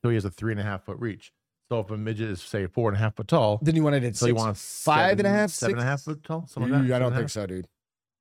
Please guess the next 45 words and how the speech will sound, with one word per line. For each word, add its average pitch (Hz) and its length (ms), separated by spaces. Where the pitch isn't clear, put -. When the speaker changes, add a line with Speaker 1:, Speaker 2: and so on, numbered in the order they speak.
Speaker 1:
Seven 104 160
foot? - 220
Speaker 2:
I 117 40
think 120 100
that, 110 120
that's, - 320
like, 113 160
I 156 140
could 131 160
dunk 95 240
on 78 100
that. 78 220
Speaker 1:
Well, 127 80
no 135 80
shit, 127 280
you're 120 60
not 120 80
a - 20
midget. 110 320
The 120 80
point 160 260
is, 127 300
in 120 160
rel-, 123 180
in 117 200
relation 123 440
to 110 80
how 107 140
Speaker 2:
I'm 262 160
Speaker 1:
tall 131 120
Speaker 2:
not 226 80
Speaker 1:
they 110 60
are. 98 80
Speaker 2:
that 233 240
far 233 320
off. 247 240
We 170 100
just 160 400
talked 208 280
about 135 120
Speaker 1:
Well, 156 80
Speaker 2:
this. 180 60
Speaker 1:
yes, 139 360
but 135 120
I'm, 131 100